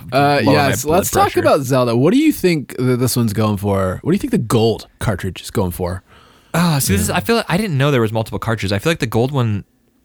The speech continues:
Speaker 2: obviously looks cooler, but I feel like it must be cheaper because I didn't even know there was gray ones. So is the gray one maybe more expensive, even
Speaker 1: You
Speaker 2: though it
Speaker 1: might
Speaker 2: looks
Speaker 1: be
Speaker 2: less
Speaker 1: onto
Speaker 2: cool?
Speaker 1: something there.
Speaker 2: All right, so let's say the gold one. Uh, it's so hard. I never know. You guys are,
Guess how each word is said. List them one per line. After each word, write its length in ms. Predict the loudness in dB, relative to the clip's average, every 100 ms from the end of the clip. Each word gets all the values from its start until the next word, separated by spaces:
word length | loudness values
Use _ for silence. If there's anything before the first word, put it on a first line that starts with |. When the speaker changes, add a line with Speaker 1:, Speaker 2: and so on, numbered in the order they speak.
| -12
Speaker 2:
obviously 420 | -4 0 0 0
looks 180 | -2 -2
cooler, 320 | -2 0 0
but 100 | 0 -2
I 40 |
feel 160 | -2 -4
like 120 | -4
it 60 |
must 220 | -2 -2 -2
be 280 | -2 -2 -6 _
cheaper 460 | -8 -4 -2 0 0
because 360 | 0 -2 -2 -2
I 80 | -2
didn't 100 | -2
even 120 | 0
know 80 | 0
there 120 | 0
was 240 | 0 -2
gray 180 | -2 -2
ones. 260 | 0 -2 -2
So 40 |
is 80 | -4
the 40 | -2
gray 160 | -2
one 220 | 0 0 0
maybe 240 | -2 -2
more 260 | -2 -2 -4
expensive, 480 | -4 -6 -4 -4 -2
even 140 | 0
Speaker 1:
You 60 | 2
Speaker 2:
though 60 |
it 40 | 2
Speaker 1:
might 100 | 0
Speaker 2:
looks 100 | 0
Speaker 1:
be 80 | -2
Speaker 2:
less 80 | -2
Speaker 1:
onto 160 | -2 -2
Speaker 2:
cool? 60 |
Speaker 1:
something 420 | -2 -4 -4 -6 -4
there. 260 | -4 -4 -2
Speaker 2:
All 100 | 0
right, 180 | 0 -2
so 120 | -2
let's 140 | -2
say 100 | 0
the 120 | -2 -2
gold 320 | 0 0 0
one. 680 | 0 0 0 0 -2 -4 -6
Uh, 340 | -4 -4 -4 -8
it's 120 | -6
so 140 | -4 -4
hard. 320 | -4 -4 -4
I 80 | -2
never 220 | -2 -2
know. 140 | -2 -2
You 140 | -4
guys 200 | -4 -4
are, 140 | -4